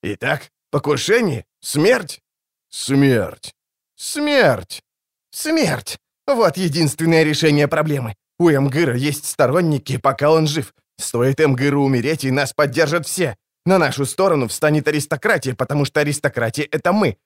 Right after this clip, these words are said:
а сила аристократии в солидарности. Нас поддержит значительная часть армии, особенно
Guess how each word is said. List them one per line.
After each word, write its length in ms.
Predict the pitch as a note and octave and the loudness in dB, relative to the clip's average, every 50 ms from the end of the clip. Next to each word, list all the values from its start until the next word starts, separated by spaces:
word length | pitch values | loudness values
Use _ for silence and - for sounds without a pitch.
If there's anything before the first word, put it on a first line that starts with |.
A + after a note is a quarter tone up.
| _ - | _ -2
а 120 | C#3 C3+ B2 | -2 -2 0
сила 360 | - - C#3 C#3 C3+ B2+ A#2 | -2 -4 -2 0 2 2 2
аристократии 680 | B2+ C3+ B2+ - C3 A2+ - C#3+ D3 C#3+ - B2+ B2+ | 2 0 -2 -2 -4 -4 -2 -2 -4 -4 -4 -4 -6
в 60 | A#2+ - | -6 -4
солидарности. 760 | - C3 B2+ B2 C3+ E3+ E3+ D3 A#2+ G#2+ - - - F#2 - _ _ _ - - | -4 -4 -2 -2 0 0 0 0 -2 -8 -10 -10 -12 -14 -14 _ _ _ -4 0
Нас 260 | B2+ C#3 B2 G#2+ - | 0 2 0 0 0
поддержит 540 | - C#3+ B2+ A#2 A2+ D3 C#3 B2+ D3 D3+ B2+ | 0 0 0 2 2 2 2 2 0 -2 -2
значительная 640 | A2 C#3+ C#3+ C3 - G3 - - B2+ A#2+ B2 B2+ | -2 -2 -2 -2 -2 -4 -4 -4 -2 0 0 -2
часть 340 | A#2 - D#3 D3 - - - | 0 2 0 0 0 0 0
армии, 300 | E3+ E3 D3 C#3 C3 A#2+ | 0 0 2 0 0 2
особенно 520 | B2+ C#3+ D3+ - A3 G3+ D3+ D#3 D#3 D#3 | 2 0 0 0 -2 -2 0 0 0 0